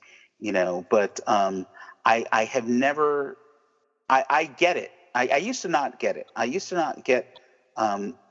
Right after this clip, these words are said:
the people who couldn't face the day, who couldn't get up, who couldn't do these things. I was just like, "Really? No, come on. How bad could it be?"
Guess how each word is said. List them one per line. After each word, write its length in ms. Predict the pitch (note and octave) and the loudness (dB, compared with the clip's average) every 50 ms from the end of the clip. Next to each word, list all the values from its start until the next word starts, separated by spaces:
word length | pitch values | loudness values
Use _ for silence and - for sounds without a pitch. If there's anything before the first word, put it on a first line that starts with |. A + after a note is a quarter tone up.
| _ _ - | _ _ -14
the 120 | - A2 | -12 -12
people 420 | - - - D3+ - - C#3 B2+ B2 | -10 -8 -8 -6 0 2 2 2 2
who 440 | - C#3 C3+ B2+ A#2+ A#2+ A#2 A2 - - _ _ _ - | 0 0 0 0 0 0 -2 -6 -8 -14 _ _ _ -4
couldn't 400 | - - E3+ C#3 A#2+ A#2 C3 - - _ _ _ _ _ _ _ _ _ _ _ _ _ | 2 2 4 4 2 -2 -6 -10 -16 _ _ _ _ _ _ _ _ _ _ _ _ _
face 360 | - - C3+ A#2+ A2 - - | -2 0 0 0 2 0 -4
the 80 | - B2 | -2 -2
day, 260 | C3 - - - F#2 | -2 -2 -2 -4 -6
who 80 | - A#2 | -10 -12
couldn't 320 | - - D3+ C#3+ C3 - | -4 -2 -2 0 0 2
get 140 | - A2 F#2+ | 2 2 2
up, 140 | F#2+ F2+ - - | 2 -2 -4 -6
who 140 | - A#2 G2+ | -10 -10 -8
couldn't 320 | - - C3 A#2+ G#2+ F#2+ | -4 -2 -2 0 -2 -2
do 100 | G#2+ G2+ | -6 -6
these 180 | F2+ F#2 F2 - | -6 -6 -8 -8
things. 180 | - - - A2+ | -8 -6 -4 2
I 180 | - A#2 A#2+ | 2 4 4
was 100 | A2+ G#2 | 2 0
just 140 | A#2+ - - | -4 -6 -6
like, 140 | - F2+ - | -6 -6 -8
"Really? 360 | C#3 F#3 B3 C#4 C#4 C4 G#3+ | -2 -2 0 0 2 0 -2
No, 180 | D#3 - - - | -2 -4 -6 -8
come 280 | - - - D#3+ C3 - | -8 -6 -4 -2 -2 -2
on. 220 | F3+ - - - | -4 -6 -6 -2
How 160 | - F3+ E3+ | 0 0 2
bad 300 | B2 C3+ C3 B2 A#2+ - | 2 2 2 2 0 0
could 140 | - B2 G2+ | -2 -2 -2
it 120 | - - | -2 -4
be?" 160 | - F2+ - | -6 -10 -10